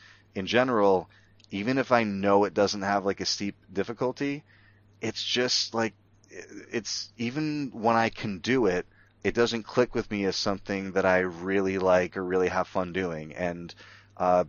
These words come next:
I think it might not be fair because I've never, you know, given a game, like, a s-, a long audition, um, you know, for, for lack of a better, uh, word, but I've heard so much about Bayonetta, and I, I look at the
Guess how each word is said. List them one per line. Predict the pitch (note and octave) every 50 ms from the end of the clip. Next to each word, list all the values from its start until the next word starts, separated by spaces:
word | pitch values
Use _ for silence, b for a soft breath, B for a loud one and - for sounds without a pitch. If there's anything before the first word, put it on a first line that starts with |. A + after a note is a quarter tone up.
| - -
I | G2 G2
think | - B2 G#2+ B2+
it | G#2+
might | A2 A2 G#2+ G#2
not | G#2+ G#2 -
be | - F#2+
fair | - - G#2 G2+ G2+ G2+
because | F2+ F#2+ - - G2+ F#2+
I've | G2 F#2 E2+ E2
never, | F#2+ F#2+ F#2 F#2+ F#2+ F#2 F#2 F#2 -
you | G2 G2
know, | F#2+ F#2 F2
given | - G2 F2 F#2 F#2
a | F#2
game, | D#2 F#2 F#2 F#2 F2+ F2+ F2+ F2+
like, | F2+ F2 F2+ F2 F#2+ F#2 b b b b b b b b -
a | -
s-, | F2+ - - - - -
a | G2 F#2+ - - G2+
long | F#2 E2+ E2+ F#2+ F#2 F#2 F#2+ F#2+ G2+ G2+ G#2 G#2 G#2 G2+
audition, | E2 F#2+ F#2 F2 F#2+ F#2+ - - B2+ B2+ C3 C3+ - - - - - -
um, | F#2+ F#2+ G2 G2 G2 G#2
you | G#2
know, | G2+ G2
for, | - - G#2 G2+ G2 -
for | - - G2 G2
lack | F#2+ F#2 F#2 -
of | A2
a | G2+
better, | F#2+ G#2 G2+ G2+ G2+ G#2 F#2+
uh, | F2 G2 G2 G2
word, | F#2 G2 G2+ G#2 G#2 F2+
but | F2+ F2+ F#2 - B B B B B B B
I've | - G2+ G#2 F#2+
heard | - - B2 A#2+ G2+
so | - - - A#2 G#2+ G#2
much | G#2+ G#2+ G#2 -
about | G#2 G#2+ G#2 F#2
Bayonetta, | F#2 G2+ G2 G2 F#2 F#2 F#2+ G2 F#2 F#2 F2 F2 -
and | - F#2 F#2 F2+ -
I, | - F#2 F2+ F2 -
I | - F2+
look | F2+ F2 E2+ E2+ F2 G2 G#2 G#2 - A#2+
at | A2 - E2 D#2+
the | F#2 F#2 F#2 F2+ F2+ F2+ F2